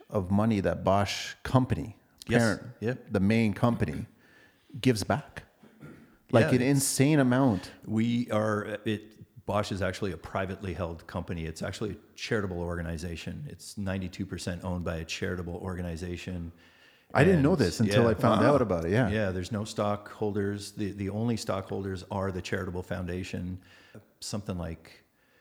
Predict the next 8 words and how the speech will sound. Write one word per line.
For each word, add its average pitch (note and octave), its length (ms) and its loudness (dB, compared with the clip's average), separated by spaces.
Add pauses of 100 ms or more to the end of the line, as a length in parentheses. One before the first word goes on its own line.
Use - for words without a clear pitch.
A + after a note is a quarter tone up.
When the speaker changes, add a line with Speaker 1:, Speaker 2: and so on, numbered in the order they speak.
(380)
Speaker 2:
sixty - 420 -8
to G2 120 -4
a E2+ 40 -6
hundred G2 280 -4
million F#2+ 360 -2
euro F2+ 380 -2
every F2+ 280 -4
year F2 400 -4